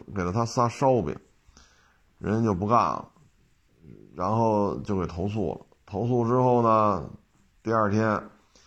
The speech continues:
来了两个执法人员，啊，就跟着这个游客就去这个卖凉皮儿这个，啊，就是一检查，他这所有凉皮儿都是馊的，啊，都变质了。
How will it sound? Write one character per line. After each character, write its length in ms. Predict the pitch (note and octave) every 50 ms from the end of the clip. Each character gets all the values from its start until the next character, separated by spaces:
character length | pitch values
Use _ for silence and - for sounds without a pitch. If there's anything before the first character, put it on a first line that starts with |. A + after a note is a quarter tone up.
| _ _ _ _ _ _ _ _ _ -
来 260 | - F2+ F#2+ G2+ A2
了 80 | A2+
两 220 | G#2 F#2+ F2+ E2+ F2
个 200 | F#2+ G2 G2 F#2+
执 220 | F#2 - G#2 A2 G#2
法 220 | G2 D2 A1+ C2
人 160 | D#2+ F2 G2
员， 100 | F#2+ E2 C#2+ C2+ - - - _ _ _
啊， 160 | G#1 B1 A#1 C2
就 80 | E2+ E2+
跟 320 | - G2 G#2 G2+ G2+ G#2
着 0 |
这 180 | G#2 G2 F#2+ F#2
个 180 | F2+ F2 F2 F2
游 200 | F2 F2 G2 A2
客 220 | F#2+ G#2 F#2+ F2
就 80 | F#2 F#2
去 260 | F#2 - - G2+ F#2
这 180 | F2+ F2+ F2 E2
个 240 | E2 D#2+ C#2+ - - -
卖 160 | F2+ F#2 F2
凉 180 | F2 F#2 G2
皮 120 | G2 F2+ F2
儿 180 | D2+ D#2+ F#2
这 80 | F#2+ F2
个， 260 | D2+ C2 G1+ - - - _ _ _ _ _ - - D2
啊， 100 | D2+ D#2+
就 80 | E2+ F2
是 140 | F2+ A2
一 100 | A2+ G2+
检 240 | E2+ F2+ E2+ E2 E2+
查， 320 | F2 F2+ G2 G#2 E2+ - -
他 120 | G#2+ G#2+
这 120 | G#2+ G#2+ F#2+
所 360 | F#2+ - - - G2+ B2+ D3+
有 60 | C3+
凉 200 | G2+ G2 F#2 F2+
皮 60 | F2
儿 80 | E2+ E2+
都 100 | F2 F2
是 80 | D#2+ D2
馊 320 | - - F#2+ F2+ D#2+ A#1+
的， 80 | - - _ _ _ _ _ _ _ _ _ - _ _ _ _ _ _ _ _ -
啊， 100 | - - - -
都 200 | G2 A2 A#2 G#2+
变 280 | F#2 A#2+ A#2+ F#2 F#2
质 120 | - A2 A#2+ G#2+
了。 220 | D#2 - -